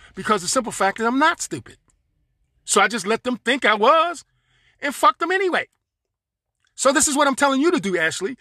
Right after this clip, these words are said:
You got the goods on them. You wanna be out of that? You wanna be with me and be in the good? Uh, the door's open for you, but you gotta do something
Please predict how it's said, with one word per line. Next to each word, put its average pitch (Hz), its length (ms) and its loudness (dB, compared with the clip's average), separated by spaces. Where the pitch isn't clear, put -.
You 247 120 -4
got 311 200 2
the 285 80 -8
goods 254 400 -2
on 185 200 -2
them. 123 180 -8
You 247 120 2
wanna 277 200 4
be 285 160 0
out 277 160 4
of 285 60 0
that? 285 220 0
You 196 80 -6
wanna 240 180 0
be 254 140 -2
with 240 160 -4
me 247 240 -2
and 170 100 -8
be 233 280 0
in 226 160 2
the 208 80 -2
good? 226 360 2
Uh, 139 100 -4
the 135 100 -2
door's 226 260 4
open 262 200 0
for 220 180 -6
you, 196 100 -8
but 175 140 -8
you 151 60 -10
gotta 160 180 -4
do 156 140 -10
something 151 400 -8